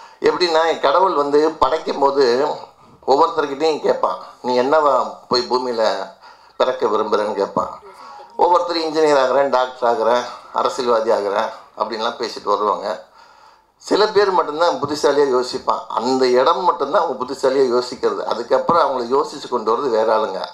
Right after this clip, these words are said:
அவன் என்ன பண்ணுவான்னா, "எனக்கு time கொடுங்க இறைவா, நான் போய் பூமியில சுத்தி பார்த்துட்டு வரேன்" அப்படிமா.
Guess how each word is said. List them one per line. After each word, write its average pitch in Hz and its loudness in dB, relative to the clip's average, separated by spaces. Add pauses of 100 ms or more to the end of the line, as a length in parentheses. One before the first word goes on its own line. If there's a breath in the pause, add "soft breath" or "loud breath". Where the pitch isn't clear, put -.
(640 loud breath)
அவன் 156 0
என்ன 151 2
பண்ணுவான்னா, 135 2
"எனக்கு 135 2
time 185 0
கொடுங்க 113 0 (120)
இறைவா, 117 2
நான் 123 0
போய் 127 -2
பூமியில 139 0
சுத்தி 117 -6
பார்த்துட்டு 110 -2
வரேன்" 95 -2 (140)
அப்படிமா. 98 -4